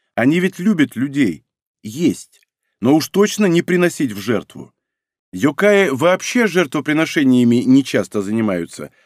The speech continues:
так как это структурированная магия, и доступна она немногим. Впрочем, у Цинцина нет доводов в пользу того, что тот конфликт организовал древний, кроме общей непонятности ситуации и того, что он объявил виновными в смерти Сильфа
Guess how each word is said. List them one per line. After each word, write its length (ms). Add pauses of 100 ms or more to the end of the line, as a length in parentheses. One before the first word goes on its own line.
так 140
как 160
это 160
структурированная 840
магия, 480 (220)
и 120
доступна 600
она 200
немногим. 600 (800)
Впрочем, 420
у 80
Цинцина 500
нет 340
доводов 420
в 40
пользу 300
того, 340 (180)
что 180
тот 160
конфликт 520
организовал 600
древний, 560 (160)
кроме 320
общей 320
непонятности 720
ситуации 720 (240)
и 80
того, 220
что 140
он 140
объявил 320
виновными 580
в 60
смерти 380
Сильфа 480